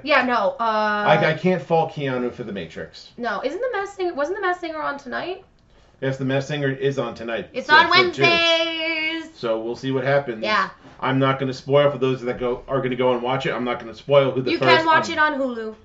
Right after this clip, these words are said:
Speaker 2: Yeah. I'm not gonna spoil who the first unmasked singer was.
Speaker 1: No.
Speaker 2: All you gotta know is when you see who it was, no, I picked it up before they unmasked him.
Speaker 1: Yeah, he did. So that was a really good debut show. Believe it or
Speaker 2: And
Speaker 1: not.
Speaker 2: I have my theories as to some, who some of the other masked singers are.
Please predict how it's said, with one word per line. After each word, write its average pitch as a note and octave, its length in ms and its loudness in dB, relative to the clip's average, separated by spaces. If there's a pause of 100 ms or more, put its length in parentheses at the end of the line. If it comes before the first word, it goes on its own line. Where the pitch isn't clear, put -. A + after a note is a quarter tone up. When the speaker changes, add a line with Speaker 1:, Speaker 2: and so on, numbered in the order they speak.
Speaker 2:
Yeah. - 180 -6 (300)
I'm A#2 120 -8
not C3 160 -4
gonna C#3 140 -6
spoil C#3 240 2
who A#2+ 80 -4
the A#2+ 140 -6
first C3 400 0
unmasked B2 500 -6
singer B2 240 -2
was. G3+ 560 6 (100)
Speaker 1:
No. G#3 120 -10 (560)
Speaker 2:
All E3 160 4
you E3 60 2
gotta D#3+ 200 4
know C#3+ 280 6
is C3 280 4
when B2 160 -2
you C#3 100 2
see D#3+ 200 -4
who E3 160 4
it C#3+ 120 -4
was, D#3 300 0 (260)
no, A#2+ 420 0 (220)
I B2+ 120 0
picked - 260 -2
it G#2+ 60 -4
up G#2+ 140 -2
before G#2 280 -8
they F#2 120 -6
unmasked E2+ 440 -10
him. - 160 -10
Speaker 1:
Yeah, A#3+ 200 4
he A3 120 -8
did. F#3 220 -4
So A#3 100 -10
that C#4 220 6
was F#4 160 0
a C#4+ 100 -4
really C#4 320 -2
good B3 300 2
debut G#3+ 480 -2
show. F#3 340 -2
Believe D#4+ 280 0
it F4+ 40 -2
or - 40 0
Speaker 2:
And E4+ 80 4
Speaker 1:
not. E3 120 6
Speaker 2:
I - 20 4
have F#3 360 4
my G3+ 100 2
theories E3 440 0
as C#3 120 -2
to C3+ 200 -4
some, C3+ 280 -4
who C3+ 160 -8
some C#3 180 2
of B2+ 120 -4
the B2+ 120 -2
other A#2 220 -2
masked A2+ 420 -8
singers A#2+ 340 -4
are. E3+ 360 0